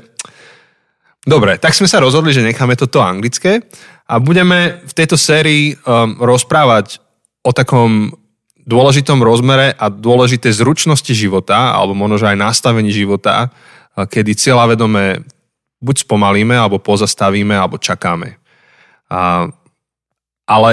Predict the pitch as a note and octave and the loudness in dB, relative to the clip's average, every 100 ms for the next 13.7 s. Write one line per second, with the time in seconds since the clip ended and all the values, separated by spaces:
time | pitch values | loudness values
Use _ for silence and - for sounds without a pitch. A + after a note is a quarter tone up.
0 | A2 - - - - D#3+ D#3 E3 C#3+ E3+ | 0 -6 -10 -6 0 2 2 0 0 0
1 | D3 A2+ - G#2+ G2 - G#2+ A2 - G#2+ | 2 0 0 -2 -2 -4 0 0 0 -4
2 | G#2 G2+ G2+ G#2 G2+ G#2+ G#2 G#2+ C3 C#3+ | -2 -2 0 0 -2 -4 -2 0 0 0
3 | B2 B2 B2+ A#2 A#2 G#2+ _ - A#2 C#3 | -2 -2 -2 -2 -2 -6 _ -4 0 0
4 | - C3+ B2 A#2 A2+ G#2 - C#3 D3 C#3 | 0 -2 2 0 0 -2 0 0 2 4
5 | B2 A#2 B2 A2+ G#2+ G#2+ G#2 F#2+ F2 - | 4 2 0 0 0 0 0 0 -4 -10
6 | - A#2+ G#2 _ A#2 G#2+ B2 B2+ - A#2+ | -14 -10 -10 _ -10 -2 -2 0 -2 -2
7 | A2+ - A#2+ A#2 - G2+ - - G#2 G2 | -2 0 2 2 0 -4 -6 -4 -4 -4
8 | - - F2+ - - F#2+ F2+ F2+ F2 - | -6 -8 -10 -12 -8 -2 -2 -2 -8 -14
9 | - - _ _ - F#2+ G#2 G2+ G#2 G2 | -20 -20 _ _ -4 0 2 2 2 0
10 | F#2+ F#2 - G2+ - F#2+ F#2 - _ _ | 0 -2 -4 -8 -6 -4 -4 -8 _ _
11 | _ _ G2 G#2+ G#2+ G#2+ G2+ G2+ G#2 G#2 | _ _ -4 0 0 2 2 2 2 0
12 | G#2 A2 A#2+ A#2 G2 F#2+ - G#2 G2+ G2+ | 0 0 0 -2 -2 -2 -2 0 0 0
13 | A#2+ G#2+ - - A2+ A#2 | 0 -2 0 -2 2 2